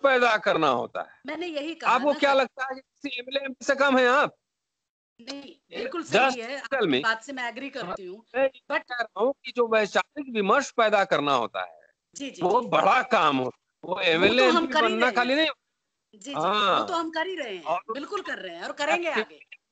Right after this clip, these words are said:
Speaker 1: हमें आप जैसे लोग चाहिए, आप हमारे लीडर बनिए, हम आपके पीछे खड़े रहेंगे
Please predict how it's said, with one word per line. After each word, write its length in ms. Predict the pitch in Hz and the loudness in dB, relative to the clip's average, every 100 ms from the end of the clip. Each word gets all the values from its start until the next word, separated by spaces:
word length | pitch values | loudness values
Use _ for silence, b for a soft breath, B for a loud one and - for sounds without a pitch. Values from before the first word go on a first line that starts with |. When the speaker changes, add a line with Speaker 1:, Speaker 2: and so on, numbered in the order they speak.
| _ _ _ _ _ 135 | _ _ _ _ _ -10
Speaker 1:
हमें 220 | 190 220 | -4 0
आप 300 | 180 185 202 | 2 2 2
जैसे 320 | 226 - 233 | -2 0 0
लोग 400 | 214 202 226 226 | 2 2 2 2
चाहिए, 200 | 226 226 | 2 4
आप 180 | 220 208 | 4 2
हमारे 280 | 214 214 220 | 2 2 2
लीडर 300 | 214 233 226 | 2 2 2
बनिए, 220 | 226 220 | 2 2
हम 120 | 208 | 2
आपके 200 | 196 185 | 2 0
पीछे 260 | 175 170 226 | -2 -2 2
खड़े 260 | 226 226 | 4 4
रहेंगे 420 | 226 226 214 208 | 4 4 2 -2